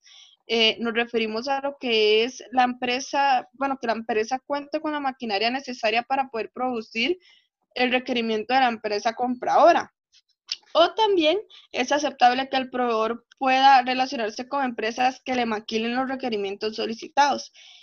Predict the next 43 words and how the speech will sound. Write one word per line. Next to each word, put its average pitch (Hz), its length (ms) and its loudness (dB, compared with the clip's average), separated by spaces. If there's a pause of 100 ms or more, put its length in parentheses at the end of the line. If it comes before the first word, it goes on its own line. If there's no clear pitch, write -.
Y 247 200 -6
también, 247 460 0 (120)
eh, 214 380 2
lo 226 220 -2
que 226 220 -2
es 220 60 -2
la 277 120 2
capacidad 277 560 -2
gerencial, 226 840 0 (680)
eh, 220 340 2
que 226 200 2
es 214 80 0
de 254 100 0
gran 277 200 -2
importancia, 269 1040 -2 (180)
eh, 220 800 2
y 233 160 4
es 226 200 0
de 262 80 0
importancia 254 580 -4
ya 269 180 -2
que 233 120 -4
si 214 160 -4
no 202 200 0
hay 220 120 2
una 285 200 -2
persona 277 540 -2 (100)
que 214 120 2
dirija 202 540 0
o 262 100 -4
controle 262 320 -4
la 285 80 -2
empresa, 302 440 0 (400)
bueno, 262 220 0
difícilmente 240 760 -4
podrá 226 340 0
ser 233 200 -4
proveedora 220 420 0
de 226 80 0
una 226 100 -2
empresa 226 400 -4
compradora, 233 680 0
¿verdad? 180 300 -2